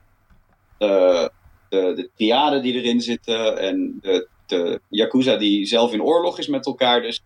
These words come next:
het is, het is, ja, het is een beetje een clusterfuck waar je dan doorheen aan het lopen bent. En tegelijkertijd wil je dus zoeken naar de moordenaar van je vriendin van de vorige game. Grote vriendin, het is niet je vriendin. En, eh, de vader van haar zoon.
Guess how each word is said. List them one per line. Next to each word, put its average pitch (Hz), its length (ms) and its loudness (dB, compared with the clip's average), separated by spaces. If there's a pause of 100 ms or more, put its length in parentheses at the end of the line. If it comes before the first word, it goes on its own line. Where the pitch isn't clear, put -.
(140)
het - 100 -18
is, - 160 -2
het - 100 -6
is, - 300 0
ja, 110 180 2
het - 120 -6
is 120 80 -2
een 143 60 2
beetje 123 200 2
een - 60 -12
clusterfuck 147 680 -2
waar 123 180 2
je 123 60 4
dan 123 200 0
doorheen 127 260 2
aan 123 80 0
het 120 80 -4
lopen 120 280 0
bent. 135 260 0 (580)
En 120 260 2 (120)
tegelijkertijd 135 640 0
wil 135 160 2
je 143 100 2
dus - 380 -4
zoeken - 300 -4
naar 113 340 2
de 104 140 -2
moordenaar 120 760 0 (500)
van 135 260 0
je 107 260 0
vriendin 131 580 0
van 117 160 -2
de 117 80 -2
vorige 156 360 -2
game. 143 300 0 (560)
Grote 113 320 -2
vriendin, 113 260 2
het 113 100 2
is - 80 -6
niet 101 180 0
je 104 140 4
vriendin. 113 480 0 (300)
En, 135 280 2
eh, 120 200 0
de 120 80 0
vader 139 300 2
van 135 180 -4
haar 131 160 -6
zoon. 98 360 -6